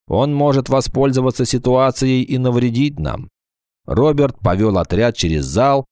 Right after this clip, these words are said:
настенные фрески которого вызвали бы восторг и благоговение даже у самых разборчивых землян.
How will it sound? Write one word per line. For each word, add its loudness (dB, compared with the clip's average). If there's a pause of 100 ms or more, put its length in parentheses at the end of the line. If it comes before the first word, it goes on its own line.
(100)
настенные 0
фрески 0
которого -2
вызвали 0
бы 0
восторг 0
и 0
благоговение 0
даже 2
у 2
самых 0
разборчивых 0
землян. -2